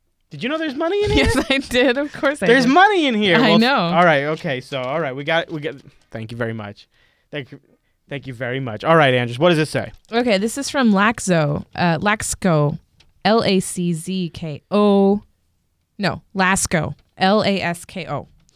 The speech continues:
Speaker 2: right. Uh, hello, Chris and
Speaker 1: Look at
Speaker 2: Angela.
Speaker 1: that. The money doesn't key out. Isn't that amazing?
Speaker 2: It's not real.
Speaker 1: It's not real money.
Speaker 2: All right. Uh, please accept this donation as proof of my admiration and support of your family and the best Linux podcast in the universe.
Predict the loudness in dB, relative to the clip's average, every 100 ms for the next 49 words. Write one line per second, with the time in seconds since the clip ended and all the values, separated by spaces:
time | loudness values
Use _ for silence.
0 | -20 -12 -2 0 0 -2 2 4 4 4
1 | 4 2 0 2 4 4 4 2 0 2
2 | 0 0 -4 -6 -2 0 0 -4 -6 -6
3 | -4 -6 -6 -10 -12 _ _ _ _ _
4 | _ _ _ _ _ -4 -2 2 0 0
5 | -4 -4 -8 -14 -20 -14 -10 -8 -8 -10
6 | -10 -12 -16 -20 _ _ 0 2 0 0
7 | 2 2 2 2 4 2 0 -2 0 -2
8 | 0 0 0 0 -2 -2 -4 -2 0 0
9 | 2 2 2 2 0 2 0 0 0 -2
10 | -2 -4 -6 -2 0 2 0 -4 -2 -2
11 | -2 -2 -2 -4 0 0 2 2 2 2
12 | 0 -2 0 -2 -2 0 4 6 6 4
13 | 4 4 4 2 0